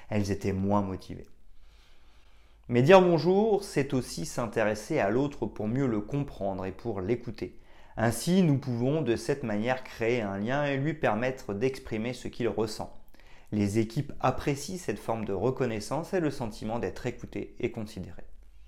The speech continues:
Enfin, le bonjour permet de prendre la température de notre climat social et de développer la convivialité ? Est-ce que les équipes sont stressées, surchargées, en colère,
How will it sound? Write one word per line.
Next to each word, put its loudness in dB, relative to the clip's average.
Enfin, 2
le 0
bonjour -2
permet -2
de -4
prendre -4
la -2
température 0
de 2
notre 0
climat 0
social -2
et 2
de 2
développer 2
la 0
convivialité ? -6
Est-ce -6
que -2
les -2
équipes -2
sont -6
stressées, 0
surchargées, -4
en -6
colère, -2